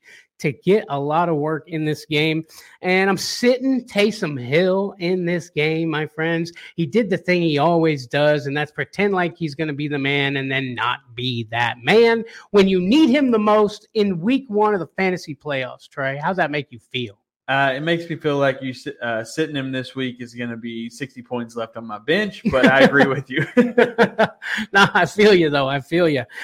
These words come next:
Speaker 1: And, uh, uh, Juwan Johnson, I like as a sneaky tight end ad, Trey. Do a good start. What
Speaker 2: For sure, for sure.
Speaker 1: Yes, sir. Good stuff. Good stuff.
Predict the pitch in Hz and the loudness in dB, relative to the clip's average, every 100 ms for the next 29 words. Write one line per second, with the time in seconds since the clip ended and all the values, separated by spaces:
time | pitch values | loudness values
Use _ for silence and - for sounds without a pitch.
0 | - 160 170 170 170 170 170 165 165 180 | -6 0 4 6 6 6 6 4 2 0
1 | 180 196 285 302 - 143 180 185 - 135 | 0 0 0 -2 -2 -2 -2 -4 -10 -20
2 | - 143 147 143 139 127 123 - 151 147 | -10 -6 -4 -6 -8 -12 -14 -10 -8 -8
3 | 143 131 139 131 131 135 127 113 110 113 | -12 -12 -6 -6 -4 -6 -8 -10 -14 -16
4 | - 123 123 135 139 _ - 147 143 123 | -16 -14 -12 -14 -16 _ -10 -8 -6 -6
5 | 131 - - 123 120 135 135 - - 131 | -8 -8 -10 -8 -8 -10 -14 -14 -14 -14
6 | - 190 185 131 - 196 190 _ _ _ | -12 -14 -14 -16 -16 -16 -16 _ _ _
7 | _ _ _ _ 131 120 - 135 151 131 | _ _ _ _ -10 -8 -6 -4 -2 0
8 | 127 - - 160 165 - 139 - - 156 | -4 -6 0 2 2 -2 -6 -8 -2 0
9 | 180 - | 0 -2